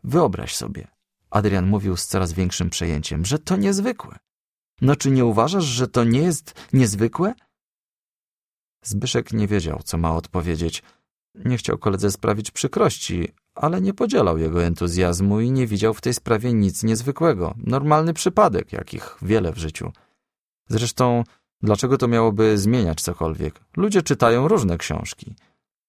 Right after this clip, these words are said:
Widząc skonsternowanie Zbyszka, Adrian mówił dalej. „Znaleźliśmy z Markiem tę najważniejszą rzecz w życiu”. Na chwilę zawiesił głos i wypowiedział z przekonaniem jedno słowo.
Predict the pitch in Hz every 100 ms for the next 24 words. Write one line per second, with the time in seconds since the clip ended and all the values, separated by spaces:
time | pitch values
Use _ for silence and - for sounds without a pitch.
0 | _ _ _ _ - 104 107 110 101 -
1 | - 98 - 101 98 92 123 90 90 113
2 | - 110 - 110 98 92 90 87 90 90
3 | 85 80 69 - - _ _ _ _ _
4 | _ - 101 117 131 175 151 139 131 110
5 | 120 139 - 120 - 135 127 120 113 113
6 | 104 123 139 135 139 131 110 117 127 -
7 | - 98 104 131 - - - _ _ _
8 | _ _ _ _ - 87 - 101 92 87
9 | 82 90 - 80 87 95 107 - - 98
10 | 87 85 90 76 82 - - 87 85 92
11 | 87 85 82 85 82 73 78 80 - -